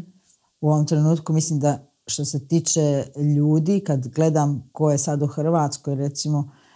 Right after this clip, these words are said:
kad gledam s kim se ja družim najrađe s djecom, jer odrasli su kompletno poludili. Mislim, ovi koji su na vlasti, ne znam šta bi rekla, šta nije već rekla država, koja ono ko madrac, ono, se savija nad svojom glupošću,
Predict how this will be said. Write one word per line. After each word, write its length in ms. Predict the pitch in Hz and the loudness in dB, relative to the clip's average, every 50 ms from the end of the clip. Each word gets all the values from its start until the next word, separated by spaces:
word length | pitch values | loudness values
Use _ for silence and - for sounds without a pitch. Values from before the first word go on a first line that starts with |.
| _ _ _ _ | _ _ _ _
kad 180 | - 147 127 | -4 -2 -2
gledam 400 | 127 147 156 156 156 151 147 135 | 2 2 2 4 4 2 0 0
s 60 | - | -2
kim 180 | - - 170 160 | 0 0 2 2
se 140 | - - 175 | 2 2 2
ja 140 | 160 165 160 | 2 4 4
družim 380 | 156 160 170 175 170 165 156 | 4 6 4 6 4 4 4
najrađe 400 | 156 160 165 165 165 151 151 156 | 4 4 4 4 4 2 2 0
s 80 | 147 147 | 0 2
djecom, 480 | 156 156 151 165 160 - 214 196 180 - | 4 4 4 4 2 2 0 0 0 0
jer 120 | 113 147 147 | 0 2 2
odrasli 500 | 147 151 147 151 165 170 165 - 156 156 | 4 4 4 4 4 2 2 0 -2 -4
su 160 | - - 147 | -4 -4 -6
kompletno 520 | - - 147 135 127 156 156 151 160 156 147 | -4 -2 -2 0 2 0 0 2 0 -2 -2
poludili. 580 | - - 160 156 160 160 151 127 127 123 123 | 0 0 2 4 6 4 4 2 2 0 0
Mislim, 320 | 131 131 131 - - 135 131 | 0 -2 -2 -4 -4 -4 -2
ovi 240 | 139 143 143 139 139 | 0 0 0 -2 0
koji 180 | - 151 147 | 0 0 0
su 180 | 143 - - 147 | 0 -2 -2 -2
na 100 | 147 143 | 0 0
vlasti, 500 | 139 139 139 143 147 156 151 - - 156 | 0 2 2 2 2 2 2 0 -2 -2
ne 180 | 147 151 147 139 | 0 0 0 0
znam 160 | 123 120 110 | 0 -2 -4
šta 220 | 104 - - 120 117 | -4 -6 -6 -6 -4
bi 120 | 117 123 | -4 -4
rekla, 380 | 113 117 117 117 - 139 139 120 | -4 -6 -6 -6 -8 -10 -10 -8
šta 240 | - - - - 135 | -10 -4 -2 0 0
nije 240 | 139 147 147 147 135 | 2 2 4 4 4
već 260 | 143 143 139 - 143 | 2 2 0 -2 -2
rekla 360 | 139 139 143 143 - 147 139 | -2 -2 -2 -2 -2 -4 -2
država, 720 | 127 123 143 139 139 151 165 170 170 170 151 127 - _ | -2 -2 -2 0 0 2 2 4 4 2 0 -2 -6 _
koja 280 | - - 143 139 135 131 | -4 -2 -2 -2 0 -2
ono 340 | 131 143 143 143 135 127 135 | -2 -2 -2 -4 -4 -6 -6
ko 120 | - 147 | -6 -4
madrac, 580 | 139 143 139 139 139 151 151 147 143 - - - | -2 -2 -2 0 0 2 2 0 0 -2 -4 -4
ono, 280 | 131 127 131 131 135 | -4 -4 -4 -4 -6
se 180 | 131 - - 147 | -8 -10 -10 -8
savija 500 | 131 - 156 147 151 151 160 160 147 139 | -6 -2 0 0 2 2 2 2 2 0
nad 240 | 139 139 139 131 135 | 0 -2 -4 -6 -6
svojom 300 | - - 147 147 147 143 | -4 -2 0 0 0 2
glupošću, 640 | 131 143 156 170 165 - 214 202 202 - - 185 | 2 2 0 0 0 0 0 0 0 -2 -6 -6